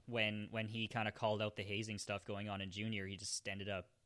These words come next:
missing out on, on so much and getting blacklisted by, uh, organizations. Like, he, he missed out on, on World Juniors, even though he's one of the best younger players for Canada. You know, it's just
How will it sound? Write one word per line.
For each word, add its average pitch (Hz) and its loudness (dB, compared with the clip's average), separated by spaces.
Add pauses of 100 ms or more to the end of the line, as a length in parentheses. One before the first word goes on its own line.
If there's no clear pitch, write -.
(200)
missing 107 0
out 98 2
on, 90 -4
on 92 -6
so 101 0
much 101 0
and 92 -2
getting 92 -2
blacklisted 92 -4
by, 87 -4 (500)
uh, 87 -2 (580)
organizations. 107 2
Like, 98 0
he, 98 -4
he 110 -6
missed 104 0
out 101 2
on, 92 -2
on 95 -4
World 95 -2
Juniors, 107 -2
even 98 -4
though 92 -2
he's 95 -4
one 98 -4
of 92 -4
the 92 -2
best 95 -2
younger 98 -2
players 95 -2
for 98 -10
Canada. 101 0 (800)
You 101 -10
know, 95 -4
it's 90 -6
just - -2